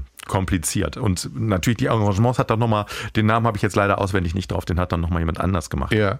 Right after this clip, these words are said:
Speaker 1: Also die Arrangements sind dann wieder von einem anderen
Speaker 2: Also es
Speaker 1: Musiker.
Speaker 2: gibt diese Songs, die quasi einem in die Feder laufen und einfach so
Speaker 1: Genau.
Speaker 2: raussprudeln und in
Speaker 1: Ja.
Speaker 2: zehn Minuten runtergeschrieben sind. Gibt's jede Menge Beispiele für uns, gibt die, wo du immer wieder von vorne anfängst und sagst,
Speaker 1: Ja.
Speaker 2: „Äh, hier fehlt noch was, hier muss ich noch, äh,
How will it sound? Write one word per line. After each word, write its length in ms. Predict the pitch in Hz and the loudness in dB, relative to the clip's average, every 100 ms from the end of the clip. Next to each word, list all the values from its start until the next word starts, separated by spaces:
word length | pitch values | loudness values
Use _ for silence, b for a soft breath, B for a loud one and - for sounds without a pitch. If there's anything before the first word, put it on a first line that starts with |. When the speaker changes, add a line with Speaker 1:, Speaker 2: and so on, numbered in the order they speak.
| - | -4
Speaker 1:
Also 160 | 85 80 | -4 -2
die 120 | 87 | 0
Arrangements 500 | 87 92 110 110 98 | 0 0 2 0 0
sind 120 | 101 | 0
dann 120 | 95 | 2
wieder 160 | 101 95 | 0 0
von 100 | 85 | 0
einem 80 | - | 0
anderen 300 | 78 73 73 | 0 2 2
Speaker 2:
Also 100 | 110 | 2
es 100 | 110 | 0
Speaker 1:
Musiker. 80 | - | -2
Speaker 2:
gibt 180 | 160 156 | -2 2
diese 200 | 139 131 | 2 2
Songs, 380 | - 156 151 | 2 2 2
die 140 | - 131 | 0 -2
quasi 400 | 131 131 123 123 | 0 0 2 2
einem 240 | 117 113 | 2 2
in 80 | 123 | 4
die 100 | 113 | 2
Feder 300 | - 139 160 | 2 2 2
laufen 460 | 135 135 143 156 135 | 2 0 0 -2 0
und 160 | 120 | 0
einfach 340 | 120 123 123 117 | 2 2 2 0
so 100 | 127 | 2
Speaker 1:
Genau. 120 | 113 101 | 2 4
Speaker 2:
raussprudeln 520 | 107 - 147 147 135 | 2 2 2 2 2
und 120 | 123 113 | 4 4
in 60 | |
Speaker 1:
Ja. 60 | 107 | 2
Speaker 2:
zehn 200 | - 135 | 2 2
Minuten 240 | 127 131 | 2 2
runtergeschrieben 800 | 117 139 147 135 - 139 139 131 | 2 2 0 0 0 0 2 0
sind. 260 | 120 131 131 | 2 0 0
Gibt's 220 | 123 - | -2 0
jede 220 | 123 135 120 | 2 2 2
Menge 260 | 120 135 | 2 2
Beispiele 500 | 117 123 135 - 131 | 2 0 0 0 0
für 140 | - 135 | 2 0
uns, 160 | 117 | 2
gibt 200 | 131 - | -2 0
die, 120 | 113 110 | 0 2
wo 380 | 113 - 120 113 | 2 2 0 2
du 100 | 127 | 2
immer 380 | 160 147 135 | 2 2 4
wieder 160 | 127 117 | 2 2
von 160 | - 117 | 0 0
vorne 280 | 127 120 | 0 2
anfängst 400 | 107 107 110 101 | 2 2 0 0
und 80 | 110 | 0
sagst, 180 | 101 85 | 2 2
Speaker 1:
Ja. 120 | 87 | 0
Speaker 2:
„Äh, 80 | 107 101 | 0 2
hier 200 | 123 117 | 2 2
fehlt 340 | - 123 131 | 2 2 2
noch 180 | 123 101 | 0 2
was, 200 | 107 - | 0 2
hier 120 | 123 | 2
muss 160 | 127 123 | 2 2
ich 120 | 113 | 2
noch, 240 | 117 - | 2 -2
äh, 180 | - | -8